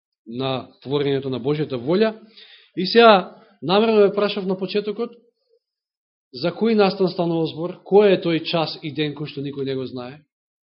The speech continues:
И точно е, никој нема да сгреши ако каже дека тоа е Христовото доаѓање. Но... Видите што вели Елен Вајт. Се малку ќе прочитаме дел од еден текст, не целиот, некои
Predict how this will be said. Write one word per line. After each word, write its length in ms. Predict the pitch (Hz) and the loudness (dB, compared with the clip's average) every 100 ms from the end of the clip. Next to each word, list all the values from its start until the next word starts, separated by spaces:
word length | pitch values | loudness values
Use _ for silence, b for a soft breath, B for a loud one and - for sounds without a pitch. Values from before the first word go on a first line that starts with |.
| _ | _
И 240 | 151 190 196 | -6 -6 2
точно 420 | 196 185 185 196 | 2 2 2 2
е, 220 | 240 247 _ _ _ | 0 -8 _ _ _
никој 400 | 131 160 165 139 | -4 -2 -2 -4
нема 160 | 131 131 | -4 -6
да 80 | 127 | -8
сгреши 340 | 117 139 151 | -8 -8 -8
ако 140 | 127 123 | -10 -8
каже 260 | 131 120 117 | -8 -8 -12
дека 160 | 120 | -14
тоа 160 | 135 131 | -10 -10
е 80 | 127 | -10
Христовото 480 | 120 139 135 131 | -16 -12 -10 -12
доаѓање. 400 | 120 127 110 107 | -12 -12 -12 -12
Но... 320 | 123 160 135 b b b _ | -6 -4 -6 b b b _
Видите 200 | 170 185 | -6 -4
што 120 | - 202 | 0 2
вели 180 | 202 | 4
Елен 240 | 196 175 131 | 4 4 2
Вајт. 240 | 190 113 - - _ _ _ _ _ _ _ b b b b | 0 -2 -8 -20 _ _ _ _ _ _ _ b b b b
Се 120 | - | -6
малку 220 | 151 156 | -6 -6
ќе 140 | - 139 | -10 -12
прочитаме 500 | 127 180 151 131 110 - _ _ _ _ _ _ | -12 -10 -8 -8 -10 -18 _ _ _ _ _ _
дел 520 | 123 110 165 147 151 - _ _ - | -20 -4 -2 -2 -4 -12 _ _ -16
од 140 | 131 | -8
еден 300 | 131 127 117 | -6 -6 -6
текст, 320 | - 156 - - - - _ _ _ _ | -8 -8 -10 -18 -20 -20 _ _ _ _
не 160 | 139 - | -12 -10
целиот, 480 | - 120 139 170 | -8 -8 -8 -10
некои 260 | 135 120 | -12 -12